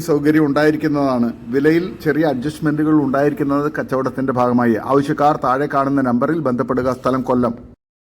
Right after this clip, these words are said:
ഈ വീഡിയോയിൽ കാണുന്ന ഒരു ജെ പി പിടക്കുട്ടി, എട്ട് മാസം പ്രായം, ഹീറ്റായി തുടങ്ങിയത്, നല്ല ഇടനീട്ടവും പൊക്കവും ഫേസ് പഞ്ചും, നല്ല തീറ്റയും കുടിയുള്ള, വളർത്താൻ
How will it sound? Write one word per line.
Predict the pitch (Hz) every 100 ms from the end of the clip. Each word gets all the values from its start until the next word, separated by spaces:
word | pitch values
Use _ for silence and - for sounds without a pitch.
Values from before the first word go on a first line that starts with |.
| _ _ _ - - - - - - - - - - 254
ഈ | 262
വീഡിയോയിൽ | 233 233 233 233 226
കാണുന്ന | 202 196 202 202
ഒരു | 202 147
ജെ | 190 202
പി | 220 185
പിടക്കുട്ടി, | 190 185 185 185 185 143 - - - - - - - - - 175
എട്ട് | 190 254 240
മാസം | 214 208 208 180
പ്രായം, | 165 170 165 123 -
ഹീറ്റായി | 196 - 226 190 190
തുടങ്ങിയത്, | 185 156 160 160 147 120 - 147
നല്ല | 185 233 208
ഇടനീട്ടവും | 185 190 190 208 196 170
പൊക്കവും | 165 - 170 170 160
ഫേസ് | 143 147 -
പഞ്ചും, | 151 151 127 107 - - - - - - - - - - 123
നല്ല | 170 233 240
തീറ്റയും | 190 - 214 202
കുടിയുള്ള, | 185 185 175 160 156 - - - - - - -
വളർത്താൻ | 151 170 185 185